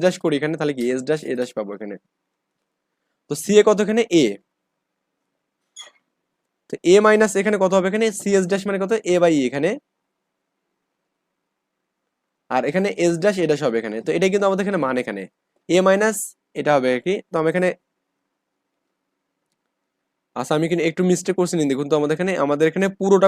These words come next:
কত এখানে? এ। আর আমাদের এই অংশটা তো A by E এখানে, A by E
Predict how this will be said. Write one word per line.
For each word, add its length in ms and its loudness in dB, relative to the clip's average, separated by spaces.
কত 160 0
এখানে? 200 -4
এ। 40 4
আর 160 2
আমাদের 260 2
এই 100 6
অংশটা 280 -2
তো 40 -2
A 20 6
by 140 6
E 80 4
এখানে, 220 -6
A 20 -2
by 120 2
E 20 -2